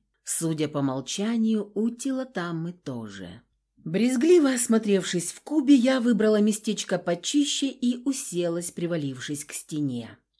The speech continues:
И умудрилась взять и уснуть. Очнулась от крика Апсары.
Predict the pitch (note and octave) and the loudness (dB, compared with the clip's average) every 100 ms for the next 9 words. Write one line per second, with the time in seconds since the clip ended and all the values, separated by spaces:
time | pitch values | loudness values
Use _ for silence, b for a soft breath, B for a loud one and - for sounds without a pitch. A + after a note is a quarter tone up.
0 | _ A#3+ D4 D#4 - D#4 D4+ D4 G3+ G3+ | _ 2 2 2 2 6 6 4 2 4
1 | G3+ G3+ G3 D#3 C3 C#3+ C#3+ C#3 - C#3+ | 4 2 -2 -8 -6 -4 -4 -8 -8 -8
2 | C3 - C#3 - C#3+ B2 G#2 - - _ | -6 -10 -10 -8 -6 -8 -10 -18 -20 _
3 | _ _ _ D#3 E3 E3 - D4 D4+ D#4 | _ _ _ 2 2 0 2 8 8 8
4 | D4+ D4+ D4 - D4+ - G#3+ G#3 A3 - | 8 6 4 0 -4 0 0 2 0 -2
5 | F#3+ - - D3 C3 B2 A#2+ | -4 -4 -4 -4 -4 -8 -12